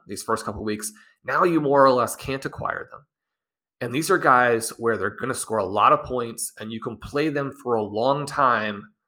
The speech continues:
before you trade them. And then you can trade them at their peak. You contrast that with players who are in their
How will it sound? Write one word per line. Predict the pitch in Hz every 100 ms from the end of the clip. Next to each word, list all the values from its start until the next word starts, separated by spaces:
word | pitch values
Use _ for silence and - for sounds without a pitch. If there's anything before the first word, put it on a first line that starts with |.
| _
before | 120 - 131 135
you | 123 120 117 113
trade | - 226 147
them. | 113 120
And | 143
then | 185
you |
can | 175 156
trade | - 147
them | 135 135
at | -
their | 110
peak. | - 151 - - _ _
You | 139
contrast | 147 135 139 127 -
that | 135 120 - - - -
with | 120
players | - 131 127 117
who | - 135 123 117 110 -
are | 120 113 110 104 - - _ -
in | 143
their | 131 127